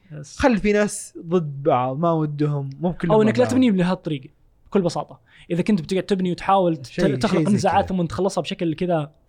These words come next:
Speaker 2: وأعتقد
Speaker 1: هذه،
Speaker 2: هذا
Speaker 1: هذه كأنك
Speaker 2: ما،
Speaker 1: تسخف
Speaker 2: أعتقد هذا
Speaker 1: مخي.
Speaker 2: ما صار إلا لأنهم بانينها عشان ال-، هذه البنت اللي البطلة تكون محاربة، بعدها جيش الجيوش معها وكانت
Speaker 1: والمشكلة
Speaker 2: غريبة.
Speaker 1: اللي يقهر يا عيال،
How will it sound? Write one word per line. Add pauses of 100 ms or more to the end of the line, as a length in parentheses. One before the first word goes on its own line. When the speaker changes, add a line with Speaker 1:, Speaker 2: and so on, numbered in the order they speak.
(560)
Speaker 2:
وأعتقد
Speaker 1:
هذه،
Speaker 2:
هذا
Speaker 1:
هذه
كأنك
Speaker 2:
ما،
Speaker 1:
تسخف
Speaker 2:
أعتقد
هذا
Speaker 1:
مخي.
Speaker 2:
ما
صار
إلا
لأنهم (640)
بانينها
عشان
ال-،
هذه
البنت (200)
اللي
البطلة (460)
تكون
محاربة،
بعدها (200)
جيش
الجيوش
معها
وكانت
Speaker 1:
والمشكلة
Speaker 2:
غريبة.
Speaker 1:
اللي
يقهر
يا
عيال،